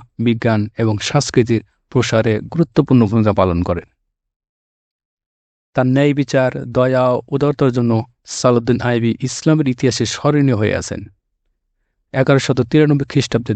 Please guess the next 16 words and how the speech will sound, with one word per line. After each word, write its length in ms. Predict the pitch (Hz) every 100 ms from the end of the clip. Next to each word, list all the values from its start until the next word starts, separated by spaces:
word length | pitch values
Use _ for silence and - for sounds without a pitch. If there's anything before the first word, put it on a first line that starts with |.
| 107
দামেস্কে 400 | 123 131 - 113
তার 200 | 113 107 - _ -
মৃত্যু 280 | 117 120 120 117
হয়। 180 | 131 151 - _ _ _ _ _ _ _ _ _ _ _ -
তার 140 | 117 -
জীবন 300 | 131 123 120 110 -
ও 80 | 117 -
কীর্তি 360 | 120 - - 107 - 120
আজও 160 | 120 113
মুসলিম 380 | 120 - 127 113
বিশ্বে 280 | 117 - 110 95 -
অনুপ্রেরণার 500 | 123 107 104 98 90 -
উৎস। 160 | - - - - _ _ _ _ _ _ _ _ _ _ _ _ -
এই 120 | 147 -
ছিল 140 | 135 117
সালাউদ্দিন 500 | - 120 117 120